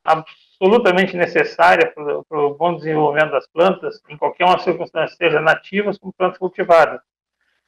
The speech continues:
Então, é preciso que se faça um monitoramento e um controle para ter um, um processo de equilíbrio.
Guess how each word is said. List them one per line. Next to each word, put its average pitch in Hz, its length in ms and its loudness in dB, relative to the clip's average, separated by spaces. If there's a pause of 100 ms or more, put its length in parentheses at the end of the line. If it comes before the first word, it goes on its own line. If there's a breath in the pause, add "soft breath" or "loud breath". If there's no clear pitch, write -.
(200)
Então, 180 380 2
é 180 80 4
preciso 202 560 -4
que - 80 -18
se - 200 -8
faça 180 320 2
um 175 120 -2
monitoramento 175 760 0
e 185 80 -4
um 175 120 -6
controle 180 580 0
para - 160 -16 (180)
ter 170 80 -4
um, 156 720 -4
um 143 40 -20 (100)
processo 165 420 0
de 165 80 -4
equilíbrio. 175 580 -4